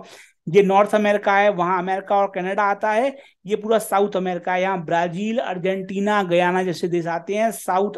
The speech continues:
अमेरिका में भारत का झंडा गड़ने वाला है हमारी आंखों के सामने। ये क्यों हो रहा है? क्योंकि मिलेट्स के मामले में मोदी साहब के नेतृत्व में भारत ने ग्लोबल लीडरशिप हासिल कर ली है।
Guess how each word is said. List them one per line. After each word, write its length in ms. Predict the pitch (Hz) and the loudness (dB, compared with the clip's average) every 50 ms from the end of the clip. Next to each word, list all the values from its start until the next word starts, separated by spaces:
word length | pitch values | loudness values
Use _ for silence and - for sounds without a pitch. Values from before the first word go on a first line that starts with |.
| - - | -10 -10
अमेरिका 460 | 185 180 175 170 175 170 - 175 175 | -8 -6 -6 -6 -6 -4 -4 -4 -2
में 320 | 175 190 214 240 262 262 262 - - - - _ - 151 | 0 2 2 2 2 0 -4 -12 -18 -20 -20 _ -14 -12
भारत 520 | 139 131 139 151 156 165 175 175 175 - | -8 -4 0 2 4 4 4 2 0 -4
का 240 | 170 - 190 196 202 | -4 0 2 2 2
झंडा 560 | 196 160 131 139 143 156 156 151 165 185 190 - | 2 -2 -6 -6 -6 -4 -2 0 2 2 2 2
गड़ने 380 | 151 151 156 151 156 160 160 | 0 -2 -4 -4 -2 -4 -4
वाला 300 | 160 156 156 156 160 165 | -4 -2 -4 -2 -2 -4
है 200 | 160 156 185 220 208 180 | -2 0 2 2 0 0
हमारी 480 | - 151 147 147 147 147 151 151 202 226 | -4 -8 -8 -6 -6 -8 -8 -8 -10 -10
आंखों 280 | - - - - 151 | -12 -12 -10 -10 -10
के 160 | 151 - 202 185 | -4 -4 -4 -4
सामने। 440 | - - 175 160 165 170 180 190 190 | -4 -4 -2 -2 0 0 0 2 2
ये 100 | 190 185 | 2 2
क्यों 200 | 190 208 202 196 | 4 4 4 6
हो 80 | 202 | 6
रहा 160 | 202 208 202 | 8 8 8
है? 180 | 214 233 254 262 262 262 - - - - _ _ _ _ - | 8 8 6 4 2 0 -8 -20 -20 -20 _ _ _ _ 0
क्योंकि 280 | 190 185 - - 180 | 0 0 2 0 0
मिलेट्स 640 | 175 175 160 160 160 170 196 226 240 240 - - - | 0 2 2 2 2 4 4 4 4 2 -2 -12 -6
के 180 | - 247 226 208 | 0 2 2 2
मामले 520 | 196 180 175 175 175 170 170 170 170 165 160 | 2 0 0 0 -2 -4 -4 -4 -4 -4 -4
में 440 | 160 175 190 214 240 262 269 262 - _ - _ _ _ - - | -4 -2 0 0 0 0 -4 -6 -12 _ -20 _ _ _ -12 -8
मोदी 400 | 151 160 180 196 202 226 240 220 | -2 0 0 0 0 0 -2 0
साहब 320 | 233 220 180 175 185 190 | 2 2 2 2 2 0
के 140 | 190 - 190 | 0 -2 -2
नेतृत्व 580 | 185 185 180 185 - - 190 180 185 - 202 190 | -2 -2 -6 -6 -6 -6 -6 -6 -4 -4 -4 -2
में 360 | 190 202 220 233 214 170 143 | 2 2 2 2 2 -2 -6
भारत 340 | 131 - 170 190 214 208 214 214 | -2 2 4 4 4 4 4 0
ने 160 | 196 190 180 156 - - | -2 -2 -4 -6 -8 -4
ग्लोबल 380 | 175 196 214 220 220 233 262 262 | 0 4 6 6 6 4 2 0
लीडरशिप 640 | 247 220 202 208 202 180 196 190 170 - 202 196 - | -2 -4 -6 -8 -8 -8 -8 -8 -8 -10 -12 -12 -12
हासिल 300 | - 165 156 - 190 175 | -10 -10 -6 -6 -6 -6
कर 180 | 165 - 175 170 | -4 -2 0 0
ली 180 | 170 170 175 | 0 0 0
है। 160 | 175 165 160 | 0 -2 -2